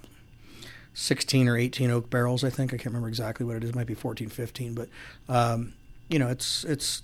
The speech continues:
it's, it's a pretty small amount of beer when it's all said and done, like, barrel-wise, oak barrel-wise.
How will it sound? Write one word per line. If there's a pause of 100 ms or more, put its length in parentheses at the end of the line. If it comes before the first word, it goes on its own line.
(200)
it's,
it's
a
pretty
small
amount
of
beer
when
it's
all
said
and
done,
like, (160)
barrel-wise,
oak
barrel-wise.